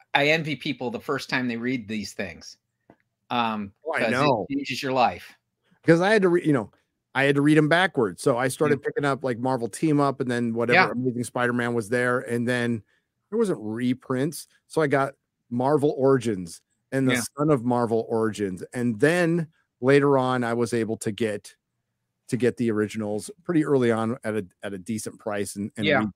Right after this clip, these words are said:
Speaker 2: some of those.
Speaker 1: I was
Speaker 2: And
Speaker 1: just lucky they came, they came across at a time where I could get a lot, and,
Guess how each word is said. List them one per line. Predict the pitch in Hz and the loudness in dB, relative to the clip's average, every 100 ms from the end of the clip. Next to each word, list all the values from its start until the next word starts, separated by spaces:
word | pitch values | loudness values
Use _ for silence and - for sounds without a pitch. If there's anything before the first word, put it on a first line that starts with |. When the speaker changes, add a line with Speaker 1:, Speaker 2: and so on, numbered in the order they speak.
| - | -8
Speaker 2:
some | 104 | -6
of | |
those. | 101 104 104 98 - - | -2 0 0 -2 -10 2
Speaker 1:
I | 160 | 4
was | 180 | 4
Speaker 2:
And | 175 | 4
Speaker 1:
just | 202 190 | 0 2
lucky | 202 208 220 202 | 2 2 2 0
they | 180 156 | 0 -4
came, | - 190 185 | -2 -4 -2
they | 151 151 | -2 -2
came | - 180 | -2 -4
across | 170 - 170 165 - | -2 4 6 6 2
at | 151 | -8
a | |
time | 135 156 | -4 -4
where | 151 | -2
I | 139 | -2
could | 131 131 | -2 -4
get | 143 | -4
a | 139 | 0
lot, | 139 135 131 | 4 4 2
and, | 135 123 | -6 -8